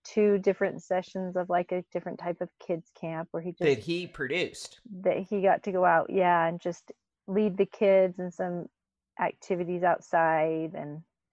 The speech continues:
Speaker 1: um, what else have we done to
Speaker 2: What's
Speaker 1: keep
Speaker 2: his
Speaker 1: him
Speaker 2: learning
Speaker 1: active?
Speaker 2: experience like when he's actually doing his schooling, and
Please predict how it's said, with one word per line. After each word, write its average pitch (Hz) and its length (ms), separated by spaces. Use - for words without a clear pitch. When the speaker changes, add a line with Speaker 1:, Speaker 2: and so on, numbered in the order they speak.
Speaker 1:
um, 151 540
what 202 200
else 170 220
have 170 120
we 165 140
done 160 340
to - 0
Speaker 2:
What's 240 200
Speaker 1:
keep 302 60
Speaker 2:
his 180 140
Speaker 1:
him - 20
Speaker 2:
learning 170 440
Speaker 1:
active? - 20
Speaker 2:
experience 101 800
like 110 340
when 127 160
he's 123 220
actually 120 400
doing 113 380
his 123 200
schooling, 123 680
and 90 300